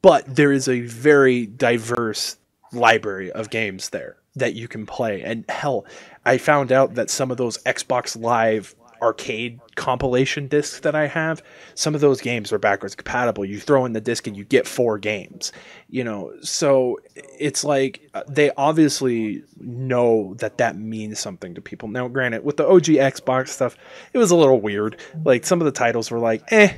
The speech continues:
you know, I mean, they hit, they, they got two of the big hitters for me, which was Conker Live and Reloaded and Panzer Dragoon Orta. But, you know, it,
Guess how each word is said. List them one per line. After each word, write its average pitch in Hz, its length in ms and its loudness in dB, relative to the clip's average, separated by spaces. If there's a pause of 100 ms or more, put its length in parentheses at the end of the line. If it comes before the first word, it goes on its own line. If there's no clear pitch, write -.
(160)
you 175 160 -2
know, 139 340 0
I 127 120 -6
mean, 120 180 -2
they 135 120 8
hit, 139 220 6
they, 135 200 4
they - 260 -2
got 180 180 6
two 165 120 2
of 147 60 4
the 135 60 -2
big 123 180 0
hitters 120 280 0
for 113 120 -12
me, 107 140 -4
which 101 220 -6
was 101 100 -8
Conker 107 400 -4
Live 107 220 0
and 104 100 -8
Reloaded 98 380 -4
and 95 100 -12
Panzer 107 300 -10
Dragoon 101 420 -8
Orta. 127 380 0 (640)
But, 117 380 2
you 135 120 -6
know, 117 260 -6
it, 131 240 -6